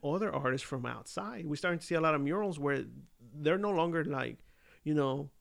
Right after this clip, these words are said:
a couple of thousands of dollar murals. They're, you start looking, like, a hundred thousand dollar murals out there and projects where they're spending a lot of money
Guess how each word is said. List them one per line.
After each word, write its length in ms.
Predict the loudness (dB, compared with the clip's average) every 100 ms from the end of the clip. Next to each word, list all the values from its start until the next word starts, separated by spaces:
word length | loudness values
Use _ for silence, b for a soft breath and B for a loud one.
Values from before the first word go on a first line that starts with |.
| _
a 60 | -8
couple 300 | -4 -2 -2
of 80 | 0
thousands 340 | -2 -2 -4
of 80 | -2
dollar 260 | -2 -2
murals. 480 | -2 -2 0 0 -2
They're, 180 | -2 -2
you 100 | -4
start 240 | -6 -2 0
looking, 300 | 0 -2 -6
like, 160 | -8
a 60 | -6
hundred 260 | -4 -4 -2
thousand 240 | -2 -2
dollar 180 | -4 -2
murals 520 | -2 -2 -2 -2 -4
out 160 | -8 -4
there 360 | -4 -4 -6 -8
and 240 | -8 -8
projects 640 | -8 -6 -4 -6 -6 -10 -4
where 260 | 0 0
they're 140 | 0 -4
spending 420 | -2 -2 0 -4
a 100 | -6
lot 340 | -4 0 2
of 40 | 2
money 380 | 0 -2 -4